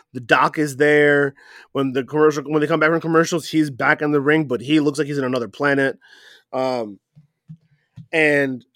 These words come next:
obviously, Pac can't do anything because Orange is on the other side of the ring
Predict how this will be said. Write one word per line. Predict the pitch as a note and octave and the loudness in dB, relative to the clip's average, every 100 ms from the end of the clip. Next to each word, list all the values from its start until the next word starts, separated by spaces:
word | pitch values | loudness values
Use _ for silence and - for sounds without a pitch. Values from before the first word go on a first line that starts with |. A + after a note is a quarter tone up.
| - | -2
obviously, | G#3 G3+ G3+ E3+ D#3 C#3 - _ _ _ _ _ _ - | 0 4 2 2 0 -2 -6 _ _ _ _ _ _ -4
Pac | F3+ F3 E3+ _ _ - | -2 -2 -4 _ _ -12
can't | F#3 F3+ C#3+ | -12 -10 -8
do | C3+ D3+ | 0 2
anything | C3+ B2+ G#2+ D#2+ A#2 _ _ _ | 0 -2 -10 -12 -20 _ _ _
because | D3+ C#3+ B2+ A#2+ - _ _ _ _ _ _ _ _ _ - | -10 -4 -4 -4 -16 _ _ _ _ _ _ _ _ _ -2
Orange | E3+ F3 D3 | 4 4 4
is | |
on | D#3 | 2
the | D#3 | 2
other | D3+ | 2
side | C#3+ D#3 | 2 2
of | C#3+ | 2
the | C#3 | 2
ring | C#3 C3 B2+ | 0 -2 -6